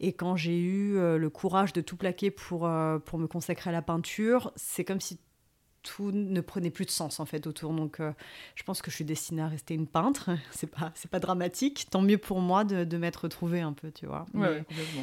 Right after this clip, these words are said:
Speaker 1: si par hasard, j'en sais rien, je perds mon bras droit, ce que je ne me souhaite pas, euh, je serais vraiment heureuse d'avoir un projet de restaurant parce que, euh, la transmission, c'est quelque chose qui me rend profondément heureuse. Donc, euh,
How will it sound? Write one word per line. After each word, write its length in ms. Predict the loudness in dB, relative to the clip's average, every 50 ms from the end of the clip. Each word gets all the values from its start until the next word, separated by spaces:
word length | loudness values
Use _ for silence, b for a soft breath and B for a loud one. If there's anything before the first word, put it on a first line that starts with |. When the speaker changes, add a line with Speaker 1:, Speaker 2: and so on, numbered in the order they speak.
| -6 -6
Speaker 1:
si 220 | -4 -2 -2 0 0
par 220 | 2 0 2 2
hasard, 260 | 0 0 0 0 0
j'en 160 | 0 -2 -4
sais 120 | -4 -2 -2
rien, 180 | 0 0 0
je 100 | -2 -2
perds 160 | -2 0 0 2
mon 120 | 2 0
bras 200 | 2 2 2 2
droit, 240 | 2 2 2 2 2
ce 100 | 0 -2
que 80 | 0
je 100 | 2 4
ne 80 | 4 4
me 120 | 4 4
souhaite 320 | 2 0 0 0 -2 -2 0
pas, 280 | 2 4 4 4 4 0 B B B B B B B B B B B 0
euh, 400 | 0 2 2 2 2 2 0 0
je 120 | 0 -2 -4
serais 200 | -4 -4 -4 -2
vraiment 280 | 0 0 2 2 2
heureuse 260 | 2 2 0 0 0
d'avoir 240 | 0 -2 -2 -2 -2
un 80 | -4 -4
projet 260 | -6 -6 -8 -6 -6
de 60 | -4
restaurant 480 | -4 -4 -6 -6 -6 -4 -4 -2 -4 -4
parce 240 | -4 -6 -6 -6 -8
que, 120 | -6 -4
euh, 600 | -4 -2 -2 -2 -2 -2 -2 -4 -4 -6 -6 -6
la 140 | -6 -6 -8
transmission, 480 | -8 -10 -10 -8 -6 -8 -6 -6 -6
c'est 160 | -6 -6 -6 -6
quelque 240 | -8 -8 -8 -8
chose 180 | -8 -8 -8 -6
qui 100 | -4 -4
me 60 | -2
rend 160 | -2 -2 -4
profondément 500 | -4 -4 -6 -6 -4 -4 -4 -2 -2 -2
heureuse. 360 | -2 -2 0 0 0 -2 -2 -4
Donc, 240 | -8 -8 -10 -10 -10
euh, 160 | -10 -10 -10